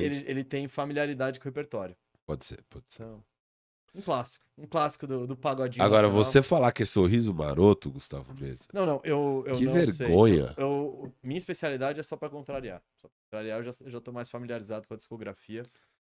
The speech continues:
Speaker 2: Tô decepcionado de você ter
Speaker 1: Não,
Speaker 2: falado sorriso
Speaker 1: revelação.
Speaker 2: maroto.
Speaker 1: É, revelação, eu sei que eles são grandes, mas aí, ó, mais um grande hit deles.
Speaker 2: <laughs>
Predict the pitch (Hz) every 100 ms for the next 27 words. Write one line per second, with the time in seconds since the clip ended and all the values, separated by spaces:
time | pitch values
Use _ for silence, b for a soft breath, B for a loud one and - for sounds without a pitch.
0 | _ _ _ _ - 87 92 101 95 -
1 | 90 76 71 - 73 73 67 73 71 -
2 | 73 - 73 71 71 120 143 143 139 123
3 | 104 110 139 131 156 156 - 175 196 180
4 | - 143 120 104 _ _ _ _ _ -
5 | 117 139 175 180 - - _ _ _ _
6 | _ - 120 170 151 98 95 110 131 147
7 | 151 160 151 135 110 123 110 117 113 -
8 | - -